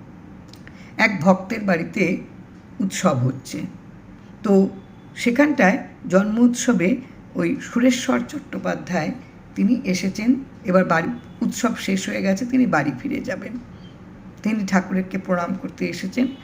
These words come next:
ঠাকুর সমানে খাটের তলার দিকে তাকাচ্ছে। তো সেই সুরেশ্বর চট্টোপাধ্যায় জিজ্ঞেস করেছে, "কি? আপনি কি দেখছেন?" বলে, "দেখেন তো, খাটের নিচে জু-, জুতা আছে নাকি?" তো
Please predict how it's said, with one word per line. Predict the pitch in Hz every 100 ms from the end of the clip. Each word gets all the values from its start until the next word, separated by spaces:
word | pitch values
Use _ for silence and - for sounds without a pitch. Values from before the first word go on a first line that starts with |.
| - -
ঠাকুর | - 240 277
সমানে | 254 277 294 302 233 277 - -
খাটের | - 202 196 247 240
তলার | 180 170 170 165
দিকে | 185 185
তাকাচ্ছে। | 180 127 - - - - - - - - -
তো |
সেই | 208 240
সুরেশ্বর | - 247 220 196 240 233
চট্টোপাধ্যায় | 202 185 196 196 202 190
জিজ্ঞেস | 190 196
করেছে, | 190 202 190 -
"কি? | 254 247 127 - - - -
আপনি | 185 240
কি | 262 269
দেখছেন?" | 185 - - - - -
বলে, | - 226
"দেখেন | 208 196 247 240
তো, | 262 277 - - - -
খাটের | 190 208
নিচে | 196 196 196 190
জু-, | - 165
জুতা | 196 233 208 - -
আছে | 180 196
নাকি?" | 190 180 240 247 - - -
তো | - 220 220